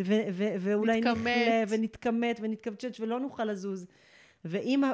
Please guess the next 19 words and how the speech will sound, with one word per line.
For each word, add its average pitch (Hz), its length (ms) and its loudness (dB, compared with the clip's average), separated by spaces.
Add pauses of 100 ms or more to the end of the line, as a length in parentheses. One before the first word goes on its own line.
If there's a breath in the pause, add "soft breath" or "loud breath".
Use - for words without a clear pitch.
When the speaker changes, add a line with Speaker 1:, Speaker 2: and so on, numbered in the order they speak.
Speaker 1:
ה-, 180 320 -6
ה-, 170 640 -6
המאור 185 640 2
הפנימי 196 520 2
הזה, 185 380 -2 (600 soft breath)
אה, 180 40 -2 (120)
יהיה 214 440 4 (600)
חי 214 460 4
ורוטט 180 560 2
ומשחקי, 190 800 0
אנחנו 247 340 2
נוכל 294 240 0 (120)
גם 311 120 2
ל-, 277 40 2 (180)
אנחנו 220 300 -2
נוכל 214 280 2
בסופו 220 400 -2
של 233 140 -4
דבר 202 380 2